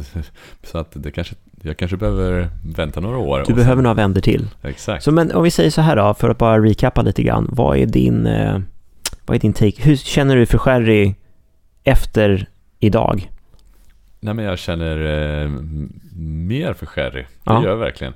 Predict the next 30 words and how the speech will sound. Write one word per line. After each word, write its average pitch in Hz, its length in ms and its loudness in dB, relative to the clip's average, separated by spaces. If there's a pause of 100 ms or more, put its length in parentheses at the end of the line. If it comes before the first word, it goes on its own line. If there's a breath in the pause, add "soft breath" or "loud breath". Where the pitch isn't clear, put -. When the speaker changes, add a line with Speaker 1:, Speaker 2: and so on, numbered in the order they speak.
(140)
Speaker 2:
Ja. 104 220 -4
Speaker 1:
Och 80 280 -8
att 80 140 -4
det, 78 380 -8
alltså, 82 160 -12
det - 200 -12
är 76 40 -8
ju 90 120 -8
kul 120 480 -8
att - 80 -10
det - 80 -6
är - 20 -14
så - 120 -16
fruktansvärt - 960 -8
nördigt 67 360 -6
och 69 100 -12
snårigt. 60 460 -10 (140 loud breath)
Speaker 2:
Mm. 104 220 -6
Speaker 1:
Och 85 220 -2
att - 100 -12
de 80 180 -6
liksom, 80 400 -8
men 90 280 -6
de, 98 200 -10
att - 160 -10
de 107 160 -10
gör, 107 1040 -8
eh, 95 60 -8
den 90 180 -8
här 73 320 -6